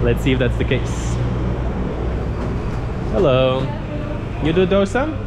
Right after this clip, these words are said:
Yeah. Yeah? Okay. All right. Hi. We shall see. You also have upstairs sitting? You can see the street, or? Yeah? Okay, I'll check out.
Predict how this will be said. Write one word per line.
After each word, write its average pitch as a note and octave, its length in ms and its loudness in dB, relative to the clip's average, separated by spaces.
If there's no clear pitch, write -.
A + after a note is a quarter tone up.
Yeah. C#3+ 440 -4
Yeah? F3+ 440 0
Okay. E3+ 200 0
All D3+ 120 -2
right. B2+ 180 0
Hi. F#2+ 160 -4
We A2+ 180 0
shall E3 340 -2
see. A#2+ 240 -2
You C#3+ 120 2
also G#3+ 300 0
have G3+ 60 -2
upstairs A3 500 -2
sitting? B3 480 -2
You G3+ 80 2
can F3 140 0
see G3+ 100 0
the F#3+ 80 2
street, A3 320 -2
or? D#3 300 0
Yeah? F#3+ 180 0
Okay, - 120 -2
I'll B2 180 2
check A2+ 180 -4
out. F#2 120 -8